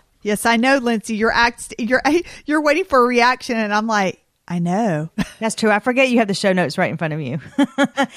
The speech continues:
Speaker 1: I've also tried them, and they're delicious. We had 'em the other day as we were testing out one of our recipes, and Lindsay was like, "You want a flacker?" <laughs>
Speaker 2: <laughs> Let me go over the ingredients.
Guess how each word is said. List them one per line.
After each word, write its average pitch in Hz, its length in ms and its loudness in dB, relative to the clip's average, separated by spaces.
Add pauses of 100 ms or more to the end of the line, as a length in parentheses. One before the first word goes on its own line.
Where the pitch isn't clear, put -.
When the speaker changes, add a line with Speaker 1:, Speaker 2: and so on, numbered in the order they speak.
(880)
Speaker 1:
I've 269 160 2
also 302 260 2
tried 233 460 0
them, 233 440 2
and 208 140 -2
they're 190 100 0
delicious. 190 840 -2 (220)
We 240 120 0
had 254 120 2
'em 247 120 -2
the 240 120 0
other 240 200 4
day 220 260 4
as 208 180 -2
we 214 120 -2
were 190 320 0
testing 196 480 -4
out 175 200 -4
one 180 120 -6
of 170 100 -6
our 165 120 -4
recipes, 160 720 -6
and 156 180 -6 (300)
Lindsay 214 300 0
was 185 160 0
like, 156 160 -6 (240)
"You 208 80 4
want 185 160 -6
a - 40 -8
flacker?" 165 720 -6
<laughs> - 720 -20
Speaker 2:
<laughs> - 1600 -2 (360)
Let 170 120 -2
me 170 80 2
go 170 140 2
over 170 100 2
the 170 80 -2
ingredients. 165 480 -2